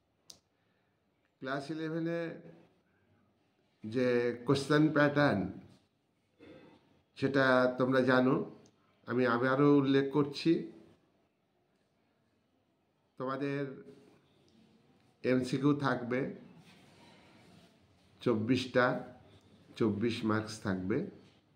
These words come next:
একটা কোশ্চেনে এক মার্ক। চারটি অপশন থাকবে, চারটি অপশনের মধ্যে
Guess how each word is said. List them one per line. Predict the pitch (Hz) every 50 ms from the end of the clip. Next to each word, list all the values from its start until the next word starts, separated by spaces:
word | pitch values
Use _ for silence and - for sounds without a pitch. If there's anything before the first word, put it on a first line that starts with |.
| _ _ _ _ _ _ _ _ _ _ _ _ _ _ _ _ _ _ _ -
একটা | 120 113 - - - 135 123 117 117 113 113 - - - - - - - _ _ _ _ _ _ _ _ _ _ _ -
কোশ্চেনে | 113 110 - - - 113 113 120 131 160 196 196 - - - - - - - - _ _ _ _ _ _ _ _ _ _ _ _ _ _ _
এক | - 117 - -
মার্ক। | 104 98 98 92 - - - - - - _ _ _ _ _ _ _ _ _ _ _ _ _ _ _ -
চারটি | 139 127 127 - - - 165 160
অপশন | 151 143 - - 156 156 156 151
থাকবে, | 151 143 139 143 143 156 160 160 160 196 190 - -
চারটি | - 131 123 127 - - 147
অপশনের | 135 139 - - 147 139 143 143 139
মধ্যে | 123 117 117 113 110 120 160 185 240 277